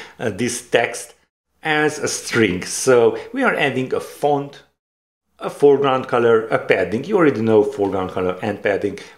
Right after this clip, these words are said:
but now you can see that here we have a font, and it is dot large title. Now there are quite a lot provided by default, uh, from Swift U I. I'm just, you know, going to use large title.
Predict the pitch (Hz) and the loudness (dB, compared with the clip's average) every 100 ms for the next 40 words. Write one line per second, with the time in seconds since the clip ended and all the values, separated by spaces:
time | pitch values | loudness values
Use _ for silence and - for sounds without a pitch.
0 | - 170 - 147 151 214 151 147 143 135 | -4 -4 -4 -4 0 2 4 4 2 -2
1 | 139 - 214 170 139 - 233 196 139 - | -2 0 -2 2 0 2 2 2 2 0
2 | 139 135 - - - - 135 95 87 - | 0 0 -2 -8 -8 -2 0 2 -2 -2
3 | 117 113 117 151 - 120 - 117 95 160 | 2 2 0 -2 0 -2 -2 -8 2 2
4 | 170 139 135 120 117 - 95 92 98 139 | 4 0 2 2 0 0 0 0 -2 0
5 | 151 208 208 160 156 139 - - _ 151 | 4 4 4 2 0 0 -8 -20 _ -2
6 | 196 165 131 127 127 - - - 120 131 | 0 2 4 4 2 -6 -10 -4 0 2
7 | 127 120 113 - 98 95 156 160 - 123 | 2 2 0 2 0 0 -2 -4 0 4
8 | 113 - - 104 95 - - 110 - 147 | 4 2 -4 -4 -4 -6 -8 -2 2 2
9 | - - 135 139 110 120 135 139 - - | 0 0 0 0 0 2 2 0 -6 -16
10 | - 262 190 143 135 135 127 110 110 101 | -8 -2 0 0 0 -2 -2 4 4 4
11 | 104 104 98 - 98 98 92 - - 85 | 0 0 0 0 0 2 2 -2 -6 -6
12 | 85 - | -6 -14